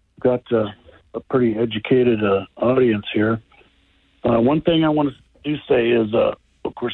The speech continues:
we've gotta protect our kids. We gotta protect our kids. They're our future. And, uh, one thing that happened recently that just shocked the heck out of me, well, some things, I guess, aren't shocking anymore,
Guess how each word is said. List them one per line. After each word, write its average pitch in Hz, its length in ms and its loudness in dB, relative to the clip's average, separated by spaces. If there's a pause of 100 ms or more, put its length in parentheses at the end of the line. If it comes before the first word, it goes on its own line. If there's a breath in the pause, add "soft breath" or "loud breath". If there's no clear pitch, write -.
we've 110 80 -6
gotta 127 380 0 (840)
protect - 400 -2
our 107 120 -2
kids. 127 360 0 (1000)
We 113 40 -6
gotta 127 180 0
protect - 340 -2
our 117 60 0
kids. 113 340 0
They're 113 160 2
our 107 160 -2
future. 104 480 -2 (720)
And, 120 320 2
uh, 113 220 0 (840)
one 127 200 -6
thing 123 180 0
that 110 120 0
happened 117 360 -2
recently 104 500 -4
that 98 140 -2
just 98 260 -2
shocked 104 280 -2
the 107 40 -10
heck 113 220 -2
out 87 120 -2
of 90 80 -6
me, 95 120 -4
well, 90 240 -4 (320)
some 107 140 2
things, 98 280 0 (800 loud breath)
I 104 60 -2
guess, 104 240 2
aren't 110 260 0
shocking 98 400 0
anymore, 95 500 0